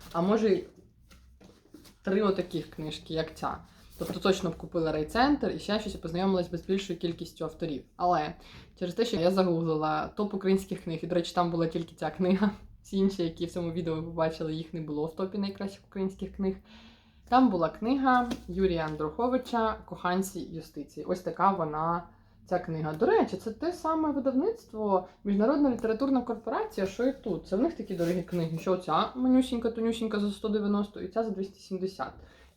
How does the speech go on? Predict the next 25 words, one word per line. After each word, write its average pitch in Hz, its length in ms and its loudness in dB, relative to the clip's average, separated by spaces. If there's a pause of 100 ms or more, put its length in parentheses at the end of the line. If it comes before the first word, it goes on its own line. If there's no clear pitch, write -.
І 196 40 -18
так, - 280 -14
видавництво 190 840 0 (260)
Міжнародна 202 480 2
літературна 196 520 2
корпорація. 165 640 -6
У - 20 -4
мене 233 160 2
до 202 60 2
вас 190 120 2
питання: 147 480 -4
чому 180 340 0
так 208 220 -2
дорого? - 420 -8 (1160)
Все, 156 320 -6
я 175 120 -2
сподіваюся, 170 420 0
що 185 100 -4
ви 175 60 -4
подивились 165 380 -2
це - 120 -12
відео, 247 460 4 (280)
шановне 214 360 6
видавництво, 202 600 2
і 190 300 0